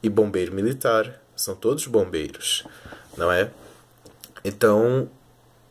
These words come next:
eu fiz apenas uma mudança num projeto pra melhor, e vai ser pra melhor.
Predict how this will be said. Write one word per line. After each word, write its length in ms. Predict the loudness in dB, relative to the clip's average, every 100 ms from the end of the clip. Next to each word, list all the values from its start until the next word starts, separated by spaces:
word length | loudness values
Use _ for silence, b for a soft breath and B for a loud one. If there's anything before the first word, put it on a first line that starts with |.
| _ _ _ _ -2
eu 80 | 0
fiz 240 | 0 -2
apenas 460 | -2 -2 -2 -2 -4
uma 140 | -8
mudança 760 | -8 -8 -4 -2 -2 -2 -2 -6 b b b b b
num 240 | -4 -4 0
projeto 680 | 6 6 6 4 4 2 -2
pra 200 | 2 2
melhor, 560 | 0 0 4 4 4 0 -20 _ -6
e 60 |
vai 200 | 4 6
ser 280 | 6 0 -6
pra 160 | -8 -10
melhor. 460 | -8 -4 -4 -4